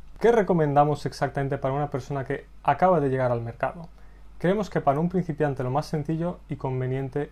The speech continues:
es invertir, es decir, comprar monedas y esperar a vender cuando éstas hayan subido. Esto hará que te acostumbres al mercado, empezarás a conocer más o menos los proyectos, empezarás a conocer también muchos de los ciclos que se van repitiendo en cripto y esto además te va a formar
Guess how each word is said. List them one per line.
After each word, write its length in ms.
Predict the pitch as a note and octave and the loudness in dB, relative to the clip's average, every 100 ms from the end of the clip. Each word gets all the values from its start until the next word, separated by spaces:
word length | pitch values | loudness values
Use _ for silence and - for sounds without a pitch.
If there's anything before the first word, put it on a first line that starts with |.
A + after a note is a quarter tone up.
| - | -6
es 220 | C#3 - | -6 -4
invertir, 480 | C#3+ A#2+ A#2 C3 - - - - - - - | -4 -4 -4 -8 -10 -16 -20 -20 -20 -6 -2
es 100 | C3 | 0
decir, 320 | C3 C#3+ D#3 - - | 0 -4 -12 -16 -6
comprar 320 | - B2+ E3+ | -2 2 4
monedas 580 | D#3+ D3+ D#3+ E3 E3+ - - | 4 4 4 2 -2 -12 -4
y 160 | F#3 | 0
esperar 400 | G#3+ G3 - C3 | 0 0 0 2
a 80 | C#3+ | 2
vender 340 | C3+ B2+ C3+ D3+ | 2 0 -2 -2
cuando 300 | C3+ C3 B2 | -2 0 -2
éstas 320 | - C3+ - | -4 -6 -4
hayan 180 | B2+ A#2+ | -4 -4
subido. 380 | - C3+ F3 - - - - - - - - - - - - - | -6 -8 -8 -14 -18 -20 -20 -20 -20 -20 -20 -20 -20 -20 -10 -6
Esto 220 | F3 A#3 | -2 0
hará 100 | G#3+ | 2
que 120 | F#3+ | 4
te 80 | D3 | 2
acostumbres 580 | C3+ B2 D3+ D3 D3+ C#3 | 2 -2 -2 -2 0 0
al 120 | A#2+ | 0
mercado, 560 | A#2 A#2 D3 B2+ C3 - | -2 2 4 4 0 -6
empezarás 460 | C3+ B2 C3 B2+ - | -10 -6 -4 -4 -4
a 60 | |
conocer 480 | C3 B2+ - C3 B2+ - - | -6 -6 -4 -6 -6 -12 -6
más 280 | C#3+ F3 D3+ | 0 0 0
o 20 | |
menos 180 | C3 A#2+ | -4 -4
los 160 | A#2+ | -6
proyectos, 680 | - B2+ C#3 D3+ D3 C#3 - - - - - | -6 -2 -2 0 -2 -4 -6 -14 -18 -10 -4
empezarás 480 | C#3 C3+ C#3+ C#3+ | -2 2 2 2
a 40 | D3+ | 2
conocer 300 | C#3+ C3 C3 | 0 0 -2
también 280 | C3 C3 B2+ | 0 0 0
muchos 340 | D#3 F3+ E3 | 0 2 2
de 80 | C#3+ | 2
los 240 | B2+ - | 0 -2
ciclos 380 | G3+ F#3+ C#3+ - | -4 0 0 0
que 80 | C3+ | -4
se 160 | - | -2
van 180 | C3 C3+ | -4 -2
repitiendo 540 | C3 C3 B2+ C3 B2 A#2+ | -4 -4 -6 -4 -2 -4
en 80 | |
cripto 440 | A#2 D3 - C#3 C#3 | -4 -6 -4 -4 -2
y 120 | D#3 | -2
esto 220 | D#3+ - F3+ | -2 2 2
además 260 | C3+ D3+ | 2 0
te 100 | - | 0
va 60 | C3+ | 0
a 40 | |
formar 500 | - C#3 C3 B2+ C3 | 0 -2 0 -2 -4